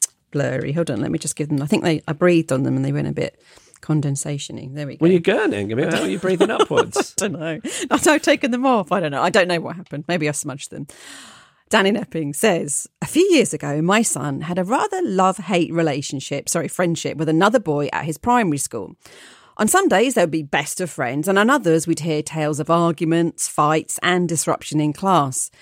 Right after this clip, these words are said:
Speaker 1: The dreaded B word of bullying had even reared its head." Now, as there was a definite friendship element there,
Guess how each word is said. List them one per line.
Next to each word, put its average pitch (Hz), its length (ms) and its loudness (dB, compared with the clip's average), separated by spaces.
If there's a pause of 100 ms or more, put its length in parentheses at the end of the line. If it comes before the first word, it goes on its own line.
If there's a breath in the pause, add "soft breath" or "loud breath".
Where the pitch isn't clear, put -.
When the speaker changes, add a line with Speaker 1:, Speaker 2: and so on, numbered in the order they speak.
(160 soft breath)
Speaker 1:
The 170 80 -2
dreaded 214 500 0
B 185 240 2
word 139 240 0
of 135 180 -6
bullying 151 380 2
had 156 200 0
even 170 440 0
reared 139 260 -2
its - 160 -6
head." - 400 -2 (460)
Now, 156 240 4
as 285 80 2
there 571 220 2
was 392 160 2
a 226 40 2
definite 190 460 0
friendship - 400 0
element 156 400 0
there, 151 260 2